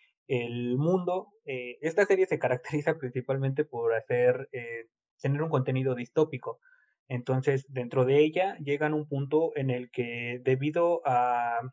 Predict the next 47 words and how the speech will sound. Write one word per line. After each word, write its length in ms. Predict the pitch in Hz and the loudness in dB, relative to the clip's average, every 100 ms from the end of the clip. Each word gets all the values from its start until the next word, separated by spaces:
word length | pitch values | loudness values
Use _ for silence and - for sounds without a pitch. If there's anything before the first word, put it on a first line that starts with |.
| _ _ _ - | _ _ _ -4
diferentes, 960 | 127 131 131 139 143 143 143 143 - _ _ _ | 0 2 2 2 2 2 0 -6 -14 _ _ _
con 160 | 147 147 | 2 4
lo 80 | 151 | 4
que 100 | 151 | 2
<laughs> 240 | 160 139 185 | 0 -2 0
fumigan 180 | 196 139 | 0 2
las 160 | 123 | 0
tierras, 280 | 139 135 123 | 0 0 0
no 220 | 127 139 | -4 -8
quiero, 340 | 135 147 127 127 | -4 0 0 0
no 120 | 139 | 0
quería 180 | 147 147 | 2 2
decir 160 | 143 | 2
el 80 | 127 | 0
nombre 220 | 131 127 - | 0 0 -2
porque 160 | 113 | -4
tal 120 | 120 | -2
vez 80 | 117 | 0
me 100 | 117 | -2
equivoqué, 340 | 117 117 113 113 _ - _ | -4 -4 -2 -4 _ -20 _
pero 140 | 131 123 | 0 2
cuando 200 | 127 123 | 2 2
fumigan 320 | 143 151 175 | 2 4 4
las 180 | 147 147 | 4 4
tierras, 440 | 147 151 175 185 - | 2 4 4 2 -2
eh, 200 | 131 127 | -4 0
ciertos 360 | 151 160 170 | 2 2 2
compuestos 480 | 160 147 151 156 160 | 0 4 4 2 -4
químicos, 500 | 175 160 160 170 - _ _ _ _ | -6 -8 -6 -6 -6 _ _ _ _
eh, 280 | 131 123 123 | -4 -2 0
empezaron 600 | 123 135 135 143 147 156 135 | 2 2 4 4 4 0 2
a 360 | 123 120 120 - | 4 6 4 2
confundir 440 | 123 131 131 143 | 0 2 2 4
a 40 | 147 | 4
las 160 | 143 | 4
abejas, 540 | 175 180 170 180 - _ _ _ | 4 2 2 0 -2 _ _ _
a, 160 | 123 120 | 6 6
o 100 | 120 | 6
a 40 | 117 | 4
evitar 340 | 120 135 131 | 4 4 4
que 60 | - | 2
se 100 | 120 | 0
reprodujeran 720 | 113 120 113 113 143 143 135 | 0 0 0 2 4 4 0
o 80 | |
incluso 440 | 117 120 123 135 117 | -2 -2 0 2 2
a 60 | |
matarlas. 500 | 113 117 143 143 120 | 2 2 2 2 -2